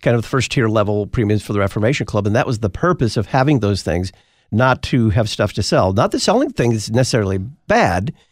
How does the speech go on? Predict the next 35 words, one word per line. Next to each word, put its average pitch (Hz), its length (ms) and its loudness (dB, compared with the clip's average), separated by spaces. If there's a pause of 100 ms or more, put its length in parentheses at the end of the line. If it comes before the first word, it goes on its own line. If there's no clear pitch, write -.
(200)
It's - 180 -2
just 147 200 0
that 117 160 0 (260)
our 131 160 2
primary 120 340 2
purpose 113 380 0
was 104 180 0
to 107 280 0 (480)
offer 135 240 2
premiums 147 500 4
for 135 160 0
people 123 280 2
to 127 80 0
join 110 400 2
the 120 120 -2
Reformation 165 480 0
Club. - 260 -12 (840)
And 135 400 4 (180)
the 131 140 2
only 151 180 4
way 151 140 4
you 147 80 4
ever 143 140 2
got 113 200 4
all 104 100 4
that 101 140 0
stuff 117 320 0
is 110 180 -2
either 113 300 2
to 104 220 -2
join 123 240 2
the 175 60 4
Reformation 104 500 0
Club 92 420 -4 (460)
or 117 480 2